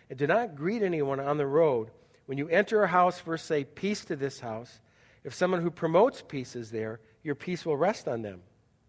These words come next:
If not, it will return to you. Stay there, eating and drinking whatever they give you,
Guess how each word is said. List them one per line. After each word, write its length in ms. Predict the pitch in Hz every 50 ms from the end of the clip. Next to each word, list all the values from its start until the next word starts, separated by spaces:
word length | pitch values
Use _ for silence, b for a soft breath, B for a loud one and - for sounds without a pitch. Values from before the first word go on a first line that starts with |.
| _ _ _
If 220 | - 143 - -
not, 320 | 170 175 190 - 147 170 -
it 60 | 143
will 160 | 131 131 131
return 360 | 127 131 131 135 160 165 165 156
to 120 | - 135
you. 200 | 117 101 95 90 _ b b b b b b b b
Stay 320 | - - - 170 180 196
there, 340 | 190 185 180 160 139 131 143 -
eating 300 | 147 156 170 190 190 180
and 80 | 165
drinking 340 | 143 156 151 151 - 151 131
whatever 240 | 135 131 139 143 165
they 140 | 160 165 160
give 300 | 151 151 175 180 156 143
you, 240 | 120 113 113 110